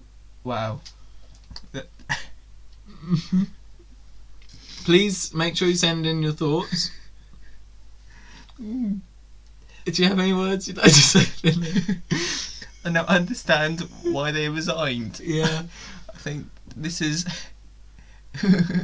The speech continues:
Speaker 2: Almost too much.
Speaker 1: Yeah. Wow. A lot of tears right now.
Speaker 2: Uh, yeah.
Speaker 1: Woo.
Speaker 2: Do you need a drink or something?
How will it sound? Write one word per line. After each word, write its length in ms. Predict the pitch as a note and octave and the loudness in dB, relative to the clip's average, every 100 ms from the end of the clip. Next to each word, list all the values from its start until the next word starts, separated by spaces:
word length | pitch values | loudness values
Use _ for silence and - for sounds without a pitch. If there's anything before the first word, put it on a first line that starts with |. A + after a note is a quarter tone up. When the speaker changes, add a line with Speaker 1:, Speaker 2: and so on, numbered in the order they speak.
| E3+ - - | -2 -10 -8
Speaker 2:
Almost 300 | E3+ D#3 D3+ | -4 0 0
too 120 | - D3+ | 4 6
much. 460 | C#3+ C#3+ - - G#3 - - - - - - - - - | 6 4 -4 -6 -8 -8 -8 -8 -12 -16 -18 -20 -20 -18
Speaker 1:
Yeah. 320 | D#3 D#3 A#2+ - - - - - - - | -8 -2 -2 -2 -18 -20 -18 -18 -18 -16
Wow. 400 | - B2+ A2 D#3+ - - - - - - | -6 -4 -2 -4 -8 -20 -18 -18 -16 -16
A 80 | - | -6
lot 280 | C#3 E3 F3+ | -4 -4 -6
of 100 | F3 | -8
tears 420 | - D#3 C#3 A2 | -6 -4 -2 -2
right 220 | A#2 G#2+ | -4 -4
now. 220 | A#2 G#2 G#2+ | -2 -4 -4
Speaker 2:
Uh, 80 | F#2 - | -8 -8
yeah. 280 | B2+ C#3 G3 - - - G3+ | -4 -2 -4 -10 -20 -16 -4
Speaker 1:
Woo. 300 | F3+ F#4+ - - - - - - - - - - - | -2 -2 -4 -12 -20 -20 -14 -12 -10 -12 -16 -16 -8
Speaker 2:
Do 80 | C#3 | -4
you 20 | |
need 180 | C#3 C#3+ | -2 -2
a 40 | |
drink 280 | C#3 D#3 G3+ | 0 -2 -2
or 40 | |
something? 340 | - G3 A#3 | -6 -6 -6